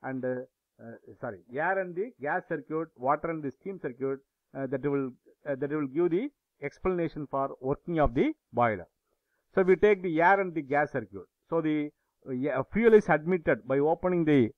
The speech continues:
uh, fire door. The fuel is admitted into the, onto the grate. The combustion of the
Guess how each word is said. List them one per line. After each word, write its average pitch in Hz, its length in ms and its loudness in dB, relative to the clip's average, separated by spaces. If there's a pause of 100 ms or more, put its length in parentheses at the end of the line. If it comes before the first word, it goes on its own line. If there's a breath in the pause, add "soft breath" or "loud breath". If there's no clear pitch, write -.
(120)
uh, 127 320 6
fire 147 320 8
door. 180 280 4
The 131 100 -2
fuel 160 200 0
is 156 140 2
admitted 139 540 0 (180)
into 135 200 -4
the, 120 280 0 (160)
onto 131 260 0
the 123 120 0
grate. 151 320 0 (460)
The 127 120 -6
combustion 180 480 0
of 165 80 0
the 151 100 -2